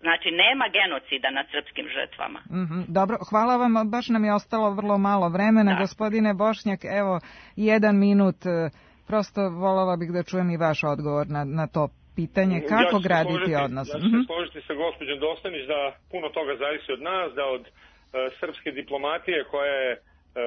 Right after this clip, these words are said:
Speaker 3: rodoljubiva i koja je, e, blagonaklona i prema susedima i prema onim porukama koje se ovih dana, e, čuju i dolazi iz Srbije kao, e, niz dobronamernih gesta koje smo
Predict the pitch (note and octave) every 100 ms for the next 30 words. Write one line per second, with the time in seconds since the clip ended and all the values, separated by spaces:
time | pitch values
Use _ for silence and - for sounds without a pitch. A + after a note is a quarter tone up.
0 | B2 C3 C#3+ C3+ D3+ F3 F3 F3 D#3+ C3+
1 | C#3 B2+ D3+ D3 D3 C#3 C3+ B2 G#2+ _
2 | _ - A#2+ A#2 C3 C3 C#3 C#3+ E3 F3
3 | D3+ C#3+ F3+ E3+ D#3 D3 - D#3+ - D3
4 | D3 C#3 C3 B2+ C#3 C#3+ D#3 C#3 E3 E3
5 | D3 C#3+ C3 - C#3+ C#3 - B2+ - _
6 | _ _ C#3+ D3+ C3+ D3 D#3 C#3 A2+ -
7 | B2 A#2+ - F#3+ D3+ C3 B2+ D#3 E3+ C3+
8 | C3+ - D#3 D#3 D3+ B2+ C#3+ C#3 B2+ -
9 | _ _ - B2+ B2 A2+ - C3+ D3+ F#3+
10 | D3 C#3+ C#3 D3 D#3 D#3+ C#3+ C#3 E3 E3
11 | - C3+ D3+ D3 - C#3+